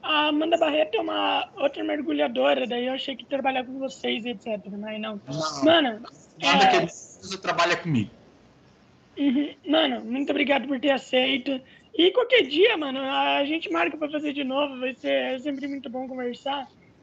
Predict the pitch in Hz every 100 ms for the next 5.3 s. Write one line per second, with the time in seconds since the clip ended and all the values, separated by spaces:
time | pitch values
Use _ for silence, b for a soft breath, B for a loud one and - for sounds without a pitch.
0 | - 294 339 262 302 302 320 294 - 440
1 | 453 440 427 - 359 - 302 311 330 269
2 | 262 320 403 339 370 392 - - - -
3 | 359 349 - 302 302 262 240 269 269 277
4 | 285 277 269 262 277 - 220 247 - 269
5 | 254 294